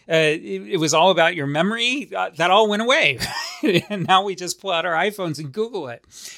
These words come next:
So that, that's really, I wanted to know whether or not another moment like that would happen. And I spoke to a lot of experts, uh, a lot of people who were in the room when the iPhone was being designed, uh, people who were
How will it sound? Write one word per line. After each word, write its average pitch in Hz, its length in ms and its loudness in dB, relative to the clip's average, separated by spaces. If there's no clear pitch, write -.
So 240 460 6
that, 269 340 0
that's 247 320 -2
really, 247 640 -2
I - 20 0
wanted 220 300 -2
to 202 60 -6
know 180 120 2
whether 175 240 0
or 151 60 -4
not 139 340 -2
another 143 440 -2
moment 135 380 -12
like 123 180 -14
that 117 180 -14
would 117 120 -20
happen. - 460 -20
And 180 600 2
I 160 60 0
spoke 233 260 2
to 233 100 2
a 185 60 4
lot 147 260 2
of 175 140 -2
experts, - 720 -2
uh, 135 140 0
a 127 60 -4
lot 139 160 -2
of 151 80 -4
people 151 220 -12
who 131 100 -12
were 135 160 -6
in 185 220 4
the 180 100 2
room 160 480 -6
when 131 100 -12
the 117 160 -14
iPhone 120 320 -10
was 110 140 -10
being 110 240 -14
designed, 170 600 -2
uh, 135 300 2
people 151 320 -4
who 135 460 -10
were 123 480 -6